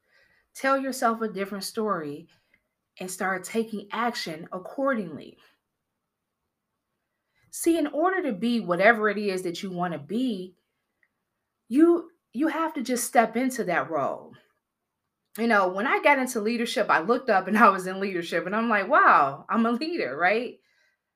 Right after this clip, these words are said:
And the way I became a leader was I stepped out there like a leader. I took action. I stepped out. And I stepped again,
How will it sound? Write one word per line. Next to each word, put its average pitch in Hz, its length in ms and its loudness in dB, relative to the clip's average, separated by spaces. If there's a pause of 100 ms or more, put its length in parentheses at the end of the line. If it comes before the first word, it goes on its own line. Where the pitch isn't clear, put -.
(480)
And 226 800 -2
the 220 100 2
way 294 260 2
I 320 100 2
became 254 500 -6
a 196 80 -6
leader 233 500 -4
was 175 760 -2 (880)
I 151 120 2
stepped 208 420 -2
out 220 240 -8
there 196 160 -12
like 185 220 -12
a 185 60 -10
leader. 208 500 -8 (1200)
I 156 80 -14
took 240 320 -4
action. 226 460 -8
I 131 80 -12
stepped 220 480 -6
out. 220 340 -6 (1500)
And 135 120 -14
I 139 120 -12
stepped 220 420 -4
again, 208 500 -6